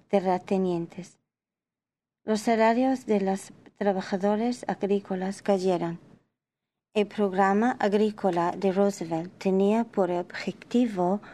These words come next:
rescatar a los granjeros endeudados y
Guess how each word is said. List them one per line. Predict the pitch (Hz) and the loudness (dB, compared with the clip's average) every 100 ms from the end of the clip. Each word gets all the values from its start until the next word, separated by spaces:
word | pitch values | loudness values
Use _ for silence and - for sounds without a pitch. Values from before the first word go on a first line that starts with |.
| - - | -20 -10
rescatar | 196 196 196 - 202 - - 208 240 - | 0 0 0 -2 -2 0 2 4 2 2
a | 208 | 2
los | 190 190 - | 2 0 -2
granjeros | 202 180 180 - 202 208 226 - - - _ _ | -2 0 -2 -2 0 0 -2 -8 -20 -20 _ _
endeudados | 190 185 170 175 170 190 196 175 180 196 - - - _ _ | 0 2 2 2 4 4 4 2 0 -2 -10 -18 -20 _ _
y | 208 | 0